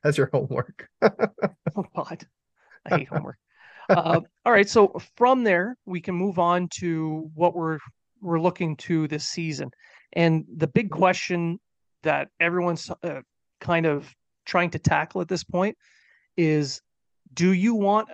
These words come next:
Speaker 2: the Canadiens to have another high pick because this, this draft class is seen as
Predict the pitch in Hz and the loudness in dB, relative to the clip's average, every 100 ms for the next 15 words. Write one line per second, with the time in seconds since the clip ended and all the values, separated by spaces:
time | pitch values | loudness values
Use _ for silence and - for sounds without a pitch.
0 | - _ 170 165 175 165 170 170 165 165 | -20 _ -10 -6 -2 2 2 2 0 -4
1 | 156 151 151 143 156 143 - 156 180 165 | -6 -6 -4 -4 -4 -4 2 4 4 2
2 | 185 214 - 156 170 139 160 - - - | 0 -2 -10 -8 -6 -6 -8 -10 -14 -6
3 | 165 - 165 147 - 160 151 - 160 - | -4 -2 -2 -2 0 0 0 -4 -6 -2
4 | 165 160 - | -2 -2 -6